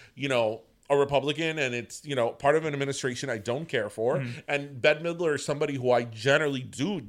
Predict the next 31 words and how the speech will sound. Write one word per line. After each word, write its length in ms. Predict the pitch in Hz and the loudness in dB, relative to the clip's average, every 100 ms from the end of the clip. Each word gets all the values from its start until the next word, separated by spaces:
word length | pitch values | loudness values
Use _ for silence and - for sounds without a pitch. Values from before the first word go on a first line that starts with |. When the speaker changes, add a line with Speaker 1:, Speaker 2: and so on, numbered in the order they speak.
| - 120 | -12 -10
Speaker 1:
enjoy, 540 | 110 98 92 107 139 - 127 | -6 -2 -2 -2 -4 -10 -12
you 100 | 143 | -4
know, 280 | 143 123 120 _ _ - | 2 2 0 _ _ -2
you 120 | - | 2
gotta 180 | 165 180 | 2 2
call 200 | - 165 | 4 2
things 240 | 143 135 120 | 2 0 0
out 320 | 113 110 - _ _ - | 2 2 -2 _ _ -8
when 180 | 110 | -6
you 80 | 104 | -2
gotta 180 | 104 101 | 0 2
Speaker 2:
Yeah, 120 | 117 | 2
yeah, 120 | 110 | 0
you 60 | 113 | 0
Speaker 1:
call 80 | 147 | 2
Speaker 2:
gotta 80 | 147 | 4
Speaker 1:
them 80 | 160 | 4
Speaker 2:
call, 100 | 143 | 4
Speaker 1:
out. 40 | 156 | 4
Speaker 2:
you 60 | |
gotta 120 | 147 | 0
call, 440 | 151 131 123 120 123 | 2 2 2 0 -4
yeah. 200 | 160 92 _ - | -10 -10 _ -6
Speaker 1:
Right? 380 | 110 120 160 - - - | 0 0 0 -6 -20 -2
So 440 | 165 151 143 - _ _ _ _ _ _ | 6 6 6 0 _ _ _ _ _ _
we 200 | 123 156 | -2 0
agree 200 | 165 165 | 2 2
with 140 | 123 92 | 0 -4
this. 400 | 87 - - - | -10 -12 -14 -6
Speaker 2:
Absolutely. 680 | 127 123 - 113 - 98 98 | -4 -4 -4 -6 -6 -10 -10
Speaker 1:
Okay. 140 | 92 | -10